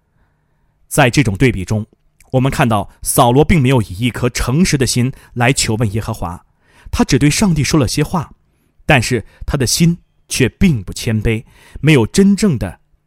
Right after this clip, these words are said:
敬拜。因此，从后面这段经文中，他们就知道了扫罗国位被废的原因。他不仅违背了上帝不能从事秘术的命令，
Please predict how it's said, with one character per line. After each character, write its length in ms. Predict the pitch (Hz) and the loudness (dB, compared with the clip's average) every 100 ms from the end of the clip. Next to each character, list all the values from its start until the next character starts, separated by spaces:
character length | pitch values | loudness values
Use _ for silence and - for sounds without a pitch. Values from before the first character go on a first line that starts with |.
| _ | _
敬 300 | - 170 87 | -2 -2 -2
拜。 280 | 117 127 - _ _ _ _ _ - | -6 -10 -14 _ _ _ _ _ 0
因 180 | 139 147 | 2 4
此， 280 | - 107 _ - | 0 -4 _ -6
从 220 | - 156 | 0 0
后 200 | - 160 | 2 2
面 180 | 143 123 | 2 2
这 120 | 135 | 2
段 120 | 120 | 0
经 200 | 113 156 | 0 0
文 160 | 117 101 | 0 -2
中， 240 | 113 110 - _ _ _ _ - | -2 -2 -6 _ _ _ _ -6
他 140 | - | 2
们 120 | 202 | 2
就 180 | 143 147 | 4 2
知 220 | - 180 | 2 2
道 180 | 180 147 | 2 2
了 180 | 101 80 - | -2 -8 -12
扫 400 | - - 127 110 | -6 0 2 2
罗 240 | 113 139 | 2 2
国 280 | 175 - 113 | 0 -2 -4
位 240 | 120 127 - _ | 0 -2 -4 _
被 140 | - 131 | 0 0
废 280 | - 160 117 | 0 -4 -4
的 100 | 85 | -6
原 220 | 78 82 110 | -10 -8 -4
因。 140 | 110 - _ _ _ | -6 -8 _ _ _
他 140 | - | -2
不 120 | 147 160 | 2 2
仅 200 | 123 107 | 2 2
违 160 | 120 | 2
背 140 | 135 127 | 2 2
了 100 | 104 | 0
上 240 | 170 127 | 0 0
帝 100 | 135 | 0
不 140 | - | 0
能 140 | 139 127 | 0 0
从 260 | - 98 | -2 -4
事 240 | 131 151 - - | 0 2 0 -2
秘 320 | 165 208 190 | 4 6 6
术 320 | 120 - 247 143 | 2 0 0 0
的 100 | 85 | -4
命 240 | 120 107 | -4 -4
令， 140 | 101 | -6